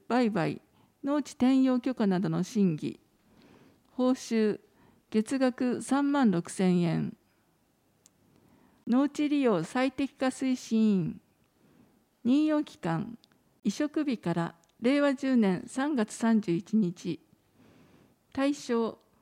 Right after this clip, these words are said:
農地の利用最適化の推進に熱意と識見がある方。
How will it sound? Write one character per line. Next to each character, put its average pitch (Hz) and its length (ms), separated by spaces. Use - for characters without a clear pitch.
農 311 240
地 214 120
の 190 180
利 202 180
用 240 180
最 262 260
適 247 220
化 233 120
の 226 100
推 226 280
進 208 360
に 208 260
熱 277 280
意 208 120
と 185 160
識 - 240
見 220 240
が 208 140
あ 196 40
る 185 80
方。 - 380